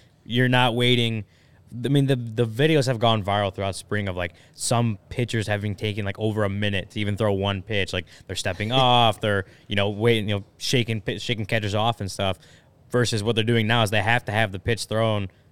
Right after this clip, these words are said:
Speaker 1: you know, at, at max twenty seconds if there's a guy on base. So they have to have the pitch thrown. The, the pace is gonna overall increase, and you've seen it already.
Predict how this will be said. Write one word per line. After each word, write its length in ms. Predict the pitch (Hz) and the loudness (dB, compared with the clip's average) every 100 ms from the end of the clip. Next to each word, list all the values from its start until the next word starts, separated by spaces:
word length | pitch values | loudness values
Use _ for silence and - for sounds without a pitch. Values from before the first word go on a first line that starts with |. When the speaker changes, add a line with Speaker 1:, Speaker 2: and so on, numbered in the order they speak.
| _ | _
Speaker 1:
you 100 | - | -6
know, 60 | 104 | -2
at, 160 | 113 110 113 113 | -2 -2 -2 -2
at 160 | 117 | -2
max 380 | 107 120 104 - | 0 0 0 -2
twenty 260 | - 110 95 | -2 -2 0
seconds 320 | 104 92 87 | 0 -2 -2
if 60 | 92 | -4
there's 140 | 92 | -4
a 60 | 87 | -2
guy 200 | 90 87 | 0 -2
on 100 | 85 | -2
base. 220 | 90 85 | -4 -2
So 300 | 117 101 90 - - - | 0 0 -2 -10 -20 -4
they 60 | 113 | -4
have 80 | 113 | 2
to 60 | |
have 120 | 117 | 0
the 80 | 107 | 0
pitch 220 | 117 110 | -2 -2
thrown. 460 | - 135 127 120 98 | 2 4 6 4 0
The, 100 | 123 | -6
the 220 | 110 123 | -2 -2
pace 360 | - 139 139 117 | 0 0 0 0
is 80 | 110 | -4
gonna 300 | 113 107 - | -2 -2 -4
overall 680 | 117 117 107 101 98 95 90 - - _ - | -2 0 2 4 4 2 -2 -6 -20 _ -4
increase, 340 | 107 117 107 | -4 0 -2
and 80 | 110 | 0
you've 120 | 117 | -2
seen 220 | - 170 147 | 0 0 2
it 100 | 113 | 4
already. 520 | 104 117 110 101 | 4 4 4 4